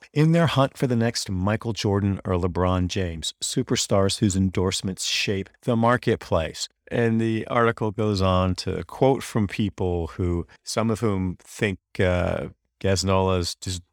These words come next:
doing the right thing by poor inner city youth, read African-American youth. And then a holy host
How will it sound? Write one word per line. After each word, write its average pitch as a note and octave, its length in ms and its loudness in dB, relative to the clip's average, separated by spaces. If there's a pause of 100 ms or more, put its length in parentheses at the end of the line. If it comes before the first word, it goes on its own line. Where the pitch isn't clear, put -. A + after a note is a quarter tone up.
doing F#2+ 260 0
the E2+ 320 -2
right G2 320 -2
thing F2+ 360 -4
by D#2+ 360 -4
poor A2 300 2
inner G2 260 -2
city F#2 260 -4
youth, E2+ 400 -8
read F#2 400 0 (140)
African-American E2+ 1000 -4 (180)
youth. E2+ 360 -6 (160)
And C3+ 160 2
then C#3+ 380 2 (200)
a A2+ 60 -6
holy D#3+ 300 2
host - 480 0